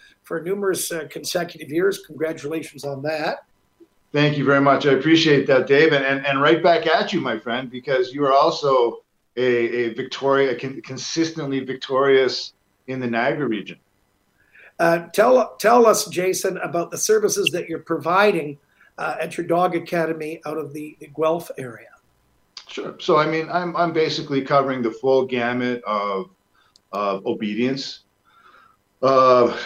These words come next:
Speaker 2: lots of problem solving, lots of behavioral stuff. Um, I, I'm doing private lessons all week long as, on top of my very hectic, uh, group class training schedule. So I, I'm basically, you know, I'm doing it all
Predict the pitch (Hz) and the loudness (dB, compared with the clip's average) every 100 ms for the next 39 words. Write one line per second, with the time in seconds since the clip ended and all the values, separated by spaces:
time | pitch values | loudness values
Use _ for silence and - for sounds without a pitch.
0 | - 107 139 160 160 147 143 143 123 120 | -12 -2 2 4 4 0 0 2 2 0
1 | 120 - 123 117 113 113 110 123 135 135 | -2 -4 -2 -2 -2 -6 -4 0 0 -2
2 | - 131 120 120 117 120 117 117 - - | -8 -6 0 0 2 2 2 2 -2 -2
3 | 117 113 110 - _ - 95 95 98 95 | 2 2 2 -6 _ -8 -4 -2 0 -2
4 | 95 95 101 98 104 113 110 - - 123 | -4 -8 -8 -8 -8 -4 -4 -4 -2 0
5 | 127 123 110 113 117 120 110 107 101 92 | 0 -2 0 0 0 -6 -4 -6 -4 -2
6 | 117 117 110 110 - 104 107 107 104 92 | 0 0 -2 -4 -6 -4 -2 0 -2 -6
7 | 90 - 82 95 - - 107 110 110 101 | -10 -10 -8 -8 -6 0 0 0 -4 -2
8 | 107 101 98 95 - - 104 101 98 98 | -4 -4 -6 -10 -12 -8 -2 -2 -2 -4
9 | 101 - 107 95 _ 90 92 87 87 - | -8 -4 -4 -4 _ -6 -4 -4 -6 -2
10 | 107 107 - 98 98 - - 95 110 113 | 0 0 -2 -2 -2 -4 -10 -6 -6 -6
11 | 113 110 113 117 _ _ _ _ _ _ | -4 -4 -4 -8 _ _ _ _ _ _
12 | _ - - 151 127 120 127 127 - 147 | _ -20 -8 0 2 2 2 0 2 2
13 | 143 139 135 123 113 - _ _ 127 120 | 2 -2 2 2 2 -2 _ _ -6 -2
14 | 113 120 113 147 143 120 113 110 113 110 | 0 -2 0 0 2 4 4 4 4 0